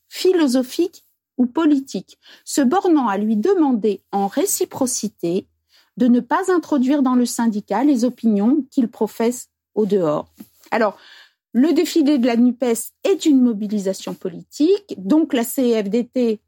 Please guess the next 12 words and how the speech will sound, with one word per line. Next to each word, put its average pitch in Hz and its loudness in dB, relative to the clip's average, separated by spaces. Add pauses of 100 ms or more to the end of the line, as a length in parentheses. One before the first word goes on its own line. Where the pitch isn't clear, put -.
et 262 2
F - -14
O 277 0
n'y 247 4
appellent 220 -2
pas, 330 -2
c'est 285 -4
une 294 4
constante. - -6
Pour 359 -2
la 320 2
C 311 0